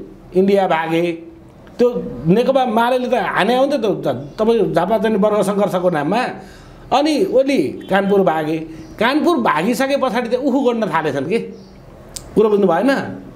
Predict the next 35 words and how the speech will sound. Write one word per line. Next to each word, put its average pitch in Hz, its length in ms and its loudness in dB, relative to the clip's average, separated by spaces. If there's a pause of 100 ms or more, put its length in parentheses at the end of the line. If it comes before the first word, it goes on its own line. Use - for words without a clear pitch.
(220)
खानु 190 240 0
त 202 40 2
पर्यो, 247 260 2
त्यसै 220 240 0
त - 20 -2
दिँदैनन् 233 600 2
थिए। 254 240 -2 (480)
उखु 240 180 2
गर्न 247 300 2
थालेछन्। 185 500 0 (380)
उखु 247 180 2
गर्न 294 240 2
थालिसके 247 420 -2
पछाडि 247 340 -2
ऊ 262 120 -2
पास 214 400 -2
होला 190 280 2
नि 233 160 -4
त। - 0 - (880)
अनि 240 460 0 (840)
केही 226 140 4
उपाय 226 260 2
लाग्ला 220 280 0
कि 233 120 0
भनेर 233 300 2
रौतहटतिर 202 540 0
आएर 185 240 0
छन्। 151 360 -6
माकुनेलाई 196 460 2
भेट्न, 233 200 0
माकुनेले 247 600 2
नि 269 60 0
तपाईँको 226 340 0
चाहिँ 220 120 2
नि 214 80 0